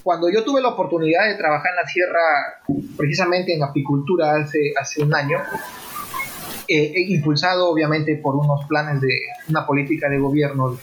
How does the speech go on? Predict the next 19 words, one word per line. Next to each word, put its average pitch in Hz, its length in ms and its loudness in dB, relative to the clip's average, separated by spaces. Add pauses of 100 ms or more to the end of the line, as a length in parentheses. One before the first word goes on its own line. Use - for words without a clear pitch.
(100)
Ministerio 131 320 0
de 156 60 2
Desarrollo, 165 400 0 (880)
eh, 160 680 2 (280)
se 170 200 0
vio 214 260 2
la 247 240 2
idea, 175 760 0 (160)
¿no 131 80 0
es 131 60 -2
cierto?, 165 280 0
de 196 120 2
llevar 156 340 4 (100)
esta 196 220 -2
actividad 185 640 2
a 165 60 2
la 135 180 -2
zona 180 500 0
sierra, 196 720 0